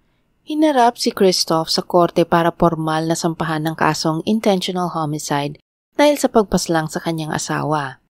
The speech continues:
Nahaharap siya sa habang buhay na pagkakakulong kung mapapatunayan siyang nagkasala. Samantala, ang kanilang isang taong gulang na anak ay nananatili sa child welfare facility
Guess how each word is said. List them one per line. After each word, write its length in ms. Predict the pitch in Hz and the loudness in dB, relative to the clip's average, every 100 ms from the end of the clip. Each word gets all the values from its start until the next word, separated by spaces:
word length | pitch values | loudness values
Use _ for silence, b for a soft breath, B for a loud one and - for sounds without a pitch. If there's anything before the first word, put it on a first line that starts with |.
| _ _ _ | _ _ _
Nahaharap 560 | - 190 185 190 180 170 | 4 4 6 6 6 4
siya 240 | - 175 | 4 4
sa 160 | 165 180 | 4 2
habang 240 | 180 180 | 4 2
buhay 480 | 170 170 160 190 180 | 0 -4 0 4 4
na 80 | 165 | 2
pagkakakulong 880 | - 156 160 147 170 196 175 160 160 | 0 -2 -2 -2 0 4 4 4 0
kung 240 | - 277 | -2 0
mapapatunayan 960 | 285 262 208 196 202 214 196 185 180 170 | -2 0 2 2 0 0 0 0 0 -2
siyang 240 | - 170 | -2 -2
nagkasala. 880 | 165 - 160 165 147 151 156 - - _ _ _ _ | -4 -4 -4 -2 -2 0 -2 -2 -10 _ _ _ _
Samantala, 720 | - 311 302 254 208 185 185 | -2 2 2 4 4 4 4
ang 80 | 185 | 4
kanilang 400 | 202 185 185 175 | 4 2 2 2
isang 400 | 180 175 175 170 | 2 0 -2 0
taong 240 | - 170 | 0 0
gulang 400 | 160 160 151 151 | 0 0 0 0
na 160 | 151 147 | 0 -2
anak 320 | 143 143 143 - | -2 -4 -6 -4
ay 160 | 190 185 | -2 0
nananatili 960 | 180 165 156 160 165 165 147 143 143 | -2 -2 -2 -2 -2 -4 -6 -8 -10
sa 160 | - 240 | -8 -8
child 400 | - 208 196 190 | 0 0 2 2
welfare 480 | 180 170 - 180 170 | 2 0 -2 -4 -2
facility 800 | 202 185 165 160 156 151 147 | -4 -2 -2 0 -4 -8 -10